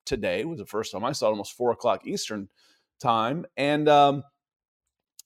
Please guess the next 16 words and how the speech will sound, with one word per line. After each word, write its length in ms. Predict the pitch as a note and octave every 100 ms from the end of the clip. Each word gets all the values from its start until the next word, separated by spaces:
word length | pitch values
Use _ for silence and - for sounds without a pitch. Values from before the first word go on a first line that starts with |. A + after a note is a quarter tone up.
| _
he 120 | C#3+
was 160 | F3 -
talking 360 | E3+ E3 F3 E3+
about, 260 | D#3+ D#3+
and 100 | C3+
it 140 | C#3+ B2
was 140 | C3
the 40 |
first 360 | C3 - D#3 -
time 120 | D3
we've 180 | D3+ B2
really 200 | C#3+ C3+
heard 220 | C#3 C#3
from 180 | C3 B2+
Russ 240 | B2 A#2+
since, 460 | - B2 A2+ - -